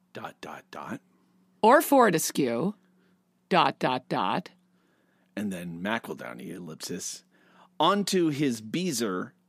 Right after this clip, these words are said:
Speaker 1: in the showroom, and I whisk you home, dot, dot, dot." And then in the final panel, dot, dot, dot, "to have tea."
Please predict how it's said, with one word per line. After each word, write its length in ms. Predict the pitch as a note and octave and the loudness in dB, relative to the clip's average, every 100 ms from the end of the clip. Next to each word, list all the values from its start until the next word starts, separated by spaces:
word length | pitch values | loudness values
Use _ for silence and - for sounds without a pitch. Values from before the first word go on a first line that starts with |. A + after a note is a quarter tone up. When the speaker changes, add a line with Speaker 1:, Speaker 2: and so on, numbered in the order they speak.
| _ _ | _ _
Speaker 1:
in 200 | A2+ B2 | -2 0
the 80 | A#2 | 0
showroom, 680 | - E3 D#3 G#2 D#2 - - _ _ _ _ - | 0 0 0 0 -6 -12 -20 _ _ _ _ -4
and 200 | A#2+ G#2+ | -2 0
I 160 | G2 | -2
whisk 400 | F#2+ A#2 D3+ - D3+ | 0 0 -2 -4 -4
you 160 | D3+ | -4
home, 420 | A#2+ A2 E2 D#2+ - _ _ _ - | -2 -4 -6 -12 -20 _ _ _ -6
dot, 280 | F#2+ - - | -6 -6 -8
dot, 220 | D#2 - - | -8 -8 -12
dot." 240 | C2+ B1 _ _ _ _ _ _ _ - | -12 -12 _ _ _ _ _ _ _ -8
And 140 | G#2 | -4
then 160 | A2+ A2+ | -2 -2
in 40 | G#2+ | -4
the 40 | |
final 380 | G2 C#3 D3+ C3+ | -2 0 2 0
panel, 540 | G#2 A2 F2+ D#2+ E2 - _ _ _ _ _ _ - _ _ _ _ _ - | -2 -4 -4 -6 -10 -14 _ _ _ _ _ _ -20 _ _ _ _ _ -6
dot, 300 | E3+ G#2 - | -4 -4 -6
dot, 260 | G2 E2+ | -8 -8
dot, 380 | - F2 E2+ - - _ _ _ _ _ - | -6 -6 -8 -14 -20 _ _ _ _ _ -8
"to 180 | - C3 | -4 -2
have 360 | B2+ C3+ - | 0 -2 -2
tea." 540 | - - B2+ F#2 D#2+ | -8 -4 -4 -4 -10